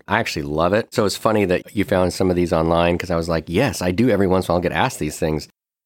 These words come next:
But to be honest, it's not normal. I think that these questions are going on a lot more often than anybody's asking. So, Aaron, I will ask you. Now, I want to tell you, too, Aaron, that I think people kinda just know that you care,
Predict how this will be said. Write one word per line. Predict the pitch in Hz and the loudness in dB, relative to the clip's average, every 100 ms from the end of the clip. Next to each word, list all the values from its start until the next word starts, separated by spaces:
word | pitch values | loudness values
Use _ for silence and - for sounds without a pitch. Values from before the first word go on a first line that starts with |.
| _ - | _ -2
But | 120 | 0
to | 123 | 2
be | 110 | 4
honest, | 117 147 98 | 4 2 0
it's | 101 - | -2 0
not | 107 127 135 - | 2 2 0 -2
normal. | 95 90 104 160 - 69 - _ _ - | 0 2 2 2 0 -4 -14 _ _ -8
I | - 131 | 0 0
think | - 135 117 | 2 0 0
that | 98 | -2
these | 95 | -2
questions | - 104 95 95 | 0 -2 -2 -2
are | 85 | 0
going | 87 87 | 2 2
on | 82 | 2
a | 80 | 2
lot | 82 82 | 2 0
more | 87 85 | 0 0
often | 76 80 82 | 0 -2 -2
than | 80 | -2
anybody's | 80 78 76 73 | 0 -2 -4 -6
asking. | 80 85 87 - 76 76 | -4 -2 -2 -6 -8 -2
So, | 110 98 90 _ _ _ _ _ - | 0 0 -2 _ _ _ _ _ -2
Aaron, | 120 226 185 - | 2 2 2 0
I | 113 147 | 0 0
will | 131 - | 0 0
ask | 92 95 - 90 | -2 -2 -6 -6
you. | 87 87 73 69 | -2 -2 -2 -2
Now, | 101 110 - _ _ | 2 2 0 _ _
I | 98 120 | 0 2
want | 123 - | 2 -2
to | - | -8
tell | - - 190 | -4 0 2
you, | 101 82 76 | 4 2 2
too, | 82 - 82 | -2 0 0
Aaron, | 76 78 | 2 0
that | 78 | 0
I | - | 0
think | 104 95 - - - - - - - - - | 0 -2 -6 -20 -20 -20 -20 -20 -20 -20 -12
people | - 143 120 - | -2 0 0 0
kinda | 113 101 | 2 2
just | 90 - | 0 0
know | 87 85 90 98 | 0 2 2 2
that | 98 | 0
you | 98 95 | 0 -2
care, | - - 92 90 92 127 | -4 -6 -2 0 0 -2